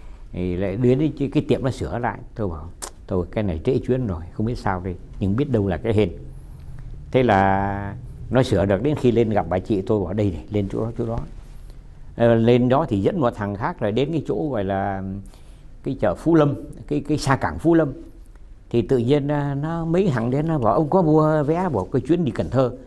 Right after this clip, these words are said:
Bảo, "Có mua vé không?" Bảo, "Có." Thế thì bảo, "Thế ông đưa tiền tôi mua cho." Mình mới mua vé chợ đen á, rồi chợ đen. <clears throat> Thế là mình đưa tiền cho nó, ai ngờ bị lừa.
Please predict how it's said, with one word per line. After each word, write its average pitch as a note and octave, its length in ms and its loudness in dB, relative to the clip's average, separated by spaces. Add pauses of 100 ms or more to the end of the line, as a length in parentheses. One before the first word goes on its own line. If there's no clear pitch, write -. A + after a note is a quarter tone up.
(300)
Bảo, F2 120 -4
"Có D3+ 120 0
mua C#3 180 2
vé C#3+ 200 0
không?" F#3 160 -6
Bảo, A#2+ 100 -2
"Có." G3+ 160 -4 (180)
Thế F3 140 -2
thì B2 240 -2 (480)
bảo, G2+ 120 0
"Thế F3 120 -2
ông D3 140 2
đưa D3 100 6
tiền C3+ 220 4
tôi C3+ 100 2
mua C#3+ 180 4
cho." D3 240 -2
Mình G#2+ 300 -4
mới C#3 80 -4
mua D#3+ 160 -2
vé D3 180 -2
chợ C3 200 -2
đen C3+ 220 0
á, C#3+ 80 -6 (640)
rồi A2 80 -2
chợ A2+ 160 0
đen. A#2+ 160 -2 (520)
<clears throat> G#3 80 6 (720)
Thế E3+ 120 4
là B2+ 340 6
mình C3 400 2
đưa D#3 120 6
tiền C#3+ 180 4
cho D3 100 6
nó, F#3 200 2 (640)
ai C#3+ 200 4
ngờ B2 140 6
bị A#2 180 4
lừa. A2+ 260 4